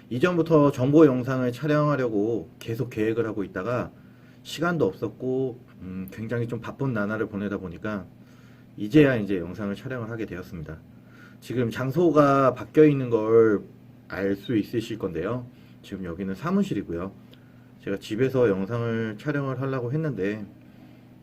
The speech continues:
뭐, 뒤에가 너무 뭐 지저분하다는 말도 있었고, 지금 집에 뭐 손님들도 와 계셔서, 어, 영상을 촬영하려고 사무실에 와가지고 지금 영상을 촬영을 하고 있어요. 음. 자,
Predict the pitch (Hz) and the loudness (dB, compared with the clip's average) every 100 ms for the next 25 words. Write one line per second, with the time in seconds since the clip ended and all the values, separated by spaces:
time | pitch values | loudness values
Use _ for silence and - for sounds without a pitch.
0 | - - 80 76 76 - - - - 92 | -20 -14 -12 -12 -14 -18 -20 -20 -10 -8
1 | 92 90 85 85 85 78 - 95 85 90 | -6 -6 -6 -6 -8 -10 -10 -10 -8 -8
2 | 82 85 80 78 87 78 82 78 113 110 | -8 -10 -10 -8 -8 -10 -12 -8 -6 -6
3 | 117 117 - - - - 85 82 - 92 | -6 -12 -20 -20 -20 -18 -16 -14 -10 -8
4 | 78 78 156 160 143 113 101 85 107 104 | -8 -6 -4 -2 -4 -2 -4 -4 -8 -8
5 | 98 107 107 - - - - - 85 87 | -8 -10 -10 -16 -20 -20 -20 -18 -14 -12
6 | 87 87 78 - 95 104 104 95 127 131 | -12 -12 -14 -14 -10 -6 -6 -8 -8 -6
7 | 107 85 80 135 156 131 98 82 80 80 | -6 -8 -10 -4 -4 -2 -4 -6 -10 -12
8 | - 78 76 78 80 78 113 101 92 123 | -10 -10 -10 -10 -12 -12 -12 -10 -10 -10
9 | 104 - 76 92 - - - - - - | -10 -12 -14 -14 -18 -20 -20 -20 -20 -20
10 | - - - - - 92 80 - - - | -20 -20 -20 -20 -18 -16 -16 -20 -20 -20
11 | - - - - - - - - - | -20 -20 -20 -20 -20 -20 -20 -20 -12